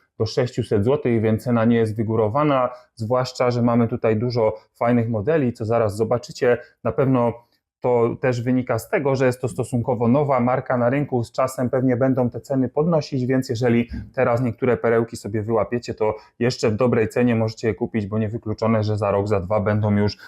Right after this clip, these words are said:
dużo tańsze. Zobaczcie, ten kinkiet świeci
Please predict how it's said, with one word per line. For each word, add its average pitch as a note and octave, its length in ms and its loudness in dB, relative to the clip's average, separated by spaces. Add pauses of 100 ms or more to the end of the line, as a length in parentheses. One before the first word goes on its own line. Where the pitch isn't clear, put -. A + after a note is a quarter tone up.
(140)
dużo A#2+ 300 0
tańsze. E3+ 400 -2
Zobaczcie, A2+ 480 -4
ten G2+ 220 -4
kinkiet C#3+ 440 -4
świeci A#2+ 480 -4